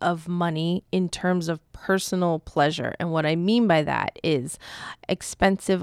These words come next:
items. Like, let's say you always shop at, say, Kmart or T J Maxx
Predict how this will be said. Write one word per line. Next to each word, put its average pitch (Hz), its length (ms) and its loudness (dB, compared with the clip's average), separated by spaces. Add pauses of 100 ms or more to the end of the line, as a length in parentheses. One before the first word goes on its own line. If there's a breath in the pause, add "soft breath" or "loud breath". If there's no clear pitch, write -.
items. 151 540 0 (280 loud breath)
Like, 208 180 2
let's 233 240 4
say 247 440 6
you 208 320 2
always 185 380 6
shop 165 460 2
at, 170 240 2
say, 165 680 2
Kmart 180 460 2
or 165 100 -2
T 185 260 -2
J 165 220 2
Maxx 247 680 2